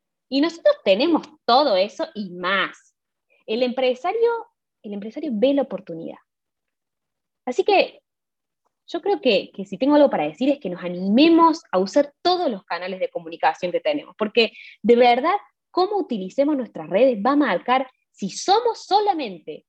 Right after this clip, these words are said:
un usuario más o si somos empresarios.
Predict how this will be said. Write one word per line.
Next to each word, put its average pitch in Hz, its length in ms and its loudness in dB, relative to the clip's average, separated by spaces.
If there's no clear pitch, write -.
un 214 160 -8
usuario 311 640 2
más 214 500 -4
o 185 120 -4
si - 160 -16
somos 262 340 -4
empresarios. 190 1000 -6